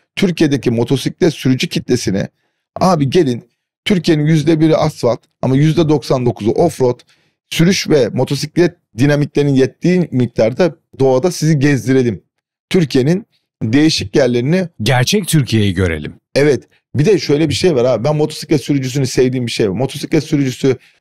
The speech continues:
Speaker 1: abi bir kere çevreciler. Doğayı seviyorlar. Yani bugün balık tutmaya gitmiş bir adam motosikletle gitmesiyle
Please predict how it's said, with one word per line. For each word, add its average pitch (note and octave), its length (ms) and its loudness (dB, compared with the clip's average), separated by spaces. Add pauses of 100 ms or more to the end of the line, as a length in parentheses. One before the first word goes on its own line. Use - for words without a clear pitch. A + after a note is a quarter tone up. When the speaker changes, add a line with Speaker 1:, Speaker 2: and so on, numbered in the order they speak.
Speaker 1:
abi D#3 140 0
bir E3+ 60 -2
kere F#3+ 180 2 (100)
çevreciler. B2+ 800 -2 (480)
Doğayı C3 300 4
seviyorlar. A#2+ 680 0 (440)
Yani A2+ 320 0
bugün C3 320 0 (280)
balık D3+ 360 0
tutmaya C#3+ 300 -4
gitmiş C#3 400 -6
bir C#3+ 180 2
adam C3 180 0
motosikletle B2+ 600 -2
gitmesiyle B2+ 680 0